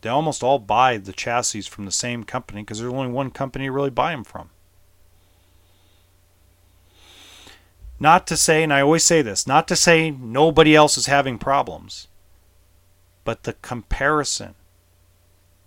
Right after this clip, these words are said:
normal pro-, normal percentage of Armageddon problems versus what Grand Design is going through, that's scary.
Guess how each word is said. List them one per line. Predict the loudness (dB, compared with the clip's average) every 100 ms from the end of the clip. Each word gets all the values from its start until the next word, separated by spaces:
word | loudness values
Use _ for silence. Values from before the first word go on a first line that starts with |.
| _
normal | -12 -4 0 2 4 2 2
pro-, | 2 2 4 2
normal | -2 -2 0 2 2 0 -4 _ -14
percentage | -10 -6 -4 -4 -4 -6 -6 -12
of | -6
Armageddon | -4 -4 -4 -2 -2 -4
problems | -2 -2 -2 -6 -14 -18 -20 _ _ -20 _ _ _ _ _ _ _ -8
versus | -6 -4 -4 -6
what | -8
Grand | -6 -6 -6
Design | -6 -6 -6 -6
is | -8 -8
going | -8 -8
through, | -8 -10 -12 -14 _ _ _ _ _ _ _ _ _ _ _ _ _ _ _ _ _ _ _ _ _ _ _ -16
that's | -10 -6
scary. | -6 -4 -8 -10 -16